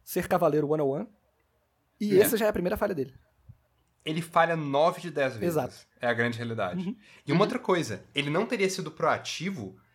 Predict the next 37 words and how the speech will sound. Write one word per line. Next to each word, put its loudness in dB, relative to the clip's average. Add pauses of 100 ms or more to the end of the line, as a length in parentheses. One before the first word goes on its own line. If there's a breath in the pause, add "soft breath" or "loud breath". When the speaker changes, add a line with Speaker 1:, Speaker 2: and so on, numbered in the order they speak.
(220 soft breath)
Speaker 2:
se, -4 (140)
e -4
o -2
que 0
é 4
deixado 0 (140)
mais 0
claro, 4
eu 4
acho, -2
no -8
filme -8
do -10
que -16
qualquer -2
outra -4
coisa, -2 (300 loud breath)
a 0
mãe -4
dele, -4 (100)
no -6
filme, -8
no -14
caso, -10
a -10
Fada -2
Morgana, -4 (480 loud breath)
Speaker 3:
Uhum. -10
Uhum. -2
Speaker 2:
não 2
tivesse 2
mandado 2
o 0
Cavaleiro 4
Verde. -10
Speaker 1:
Sim. -8
Speaker 3:
Sim. -4